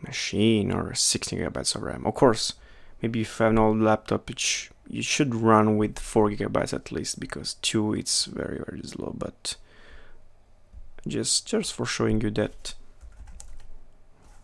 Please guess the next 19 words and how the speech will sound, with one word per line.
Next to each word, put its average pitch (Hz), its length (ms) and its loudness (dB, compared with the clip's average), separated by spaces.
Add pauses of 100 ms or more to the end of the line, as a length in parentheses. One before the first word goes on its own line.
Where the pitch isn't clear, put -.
(800)
you 131 120 -8 (120)
can 101 540 0
s-, - 420 -6 (580)
start - 440 -4
in - 280 -6
programming - 680 -6
just - 500 0
with 71 140 -4
an - 180 -4
old 58 260 -4
laptop. - 380 -8 (1600)
I'm 65 280 -2
not 73 320 2
sure - 680 2
I 117 120 6
am 117 300 2 (1200)
running 120 360 8
the 110 220 2
command 107 760 6